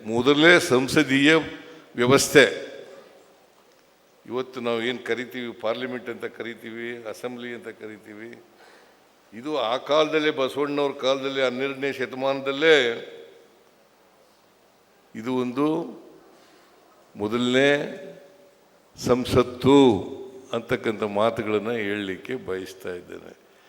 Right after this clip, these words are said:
ಆ ಸಂ-, ಸಂಸತ್ನಲ್ಲಿ ಮಹಿಳೆಯರು ಇರ್ತಿದ್ರು,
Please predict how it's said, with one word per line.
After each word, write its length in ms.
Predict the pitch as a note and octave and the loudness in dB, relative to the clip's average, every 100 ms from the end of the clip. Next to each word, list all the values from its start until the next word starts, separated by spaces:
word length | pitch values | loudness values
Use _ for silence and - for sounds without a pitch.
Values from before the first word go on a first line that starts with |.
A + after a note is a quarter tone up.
| _ _ _ - - | _ _ _ -20 -8
ಆ 120 | G#2 | -4
ಸಂ-, 320 | G#2+ - A#2 - - - - - | -4 -6 -8 -10 -20 -20 -20 -12
ಸಂಸತ್ನಲ್ಲಿ 1120 | B2+ B2 - D3+ - C3 A2 F#2+ G2 A#2 - - - - _ _ _ _ _ F#2 | -10 -6 -6 -6 -4 -6 -4 -6 -6 -10 -16 -20 -20 -20 _ _ _ _ _ -10
ಮಹಿಳೆಯರು 520 | A2 B2+ C3 C3 C3 | -6 -2 -2 -2 -4
ಇರ್ತಿದ್ರು, 760 | C3 - C3+ C3 C#3+ D#3 G#3+ | -8 -10 -14 -12 -12 -12 -16